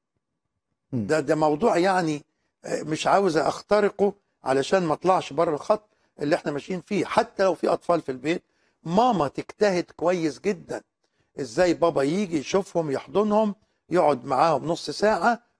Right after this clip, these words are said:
Speaker 2: ولازم مش يجي الأب من بره ويقول: "أنا محروم منهم طول اليوم،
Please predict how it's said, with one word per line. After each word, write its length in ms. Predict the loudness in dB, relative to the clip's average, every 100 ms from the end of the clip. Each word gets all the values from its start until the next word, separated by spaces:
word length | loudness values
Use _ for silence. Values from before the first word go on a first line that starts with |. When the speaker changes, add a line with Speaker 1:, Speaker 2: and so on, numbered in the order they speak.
| -14
Speaker 2:
ولازم 1200 | -2 2 2 4 4 2 0 -4 0 0 0 -6 -16 _ _ _ _ _ _ -6
مش 260 | -4 0
يجي 300 | 2 2 2
الأب 460 | 0 2 0 0 -6
من 260 | -4 -2
بره 300 | 0 2 2
ويقول: 360 | 0 2 0 0
"أنا 160 | -2 0
محروم 380 | -2 0 2
منهم 180 | 2 0
طول 200 | -2 -2
اليوم، 260 | 2 2